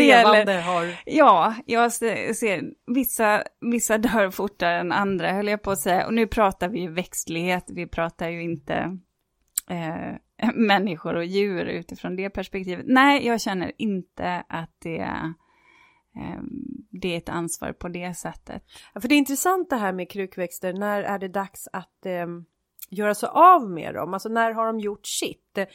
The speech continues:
Speaker 1: För jag kan ju tycka att krukväxter, det finns så många värden med krukväxter. Det är ju inte bara det att man använder dem som en inredningsdetalj i hemmet, utan de skickar ju också ut massa signaler.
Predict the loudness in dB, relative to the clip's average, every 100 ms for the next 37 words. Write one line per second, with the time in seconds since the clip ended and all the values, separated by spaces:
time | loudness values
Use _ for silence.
0 | -14 -20 -8 -4 2 4 4 2 0 -6
1 | -6 -6 -8 -8 -10 _ -12 -10 -8 -6
2 | -6 -6 -4 -2 -4 -8 -8 -4 0 2
3 | 2 4 4 2 -4 -8 -10 -12 -10 -12
4 | -12 -10 -6 -6 -4 -2 0 0 -4 -6
5 | -6 -8 -6 -6 -8 -8 -10 -10 -8 -8
6 | -8 -8 -8 -10 -8 -6 0 0 -2 -6
7 | -8 -10 -12 -12 -10 -8 -8 -8 -6 -6
8 | -6 -6 -8 -8 -8 -6 -4 -2 0 0
9 | 0 -2 -6 -10